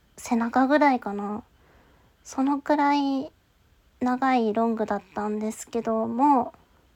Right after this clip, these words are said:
と、つい最近、美容院に行っ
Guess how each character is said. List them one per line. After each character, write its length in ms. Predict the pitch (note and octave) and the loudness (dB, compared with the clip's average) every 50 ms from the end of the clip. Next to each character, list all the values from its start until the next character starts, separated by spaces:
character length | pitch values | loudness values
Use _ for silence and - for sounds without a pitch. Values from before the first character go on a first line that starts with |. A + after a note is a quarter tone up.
| _ _ _ _ - - - - _ _ _ _ _ _ _ _ _ - | _ _ _ _ -20 -20 -20 -20 _ _ _ _ _ _ _ _ _ -6
と、 240 | - A#3+ A#3 A#3+ - | -4 -4 -4 -4 -6
つ 140 | _ - | _ 6
い 20 | B4 C5 B4+ A4 | 6 6 6 6
最 260 | - - A#3+ A3+ G3+ - _ | 2 -4 -6 -6 -6 -8 _
近、 640 | - G#3 G#3 G3+ G#3 A#3 C4+ C#4 B3+ A3+ G#3+ B3+ C4+ - _ _ _ _ _ - | -6 -6 -4 -2 0 2 4 4 4 2 0 -4 -8 -14 _ _ _ _ _ 0
美 140 | B3+ B3+ C#4 | 2 4 4
容 200 | D4+ D#4+ D#4+ D4+ | 4 4 4 2
院 360 | C4 A3 G#3 F#3 F#3 F#3+ G3 | 2 0 -2 -4 -6 -8 -8
に 180 | F#3+ F#3 F#3 | -8 -8 -8
行 40 | |
っ 20 | F#3 | -10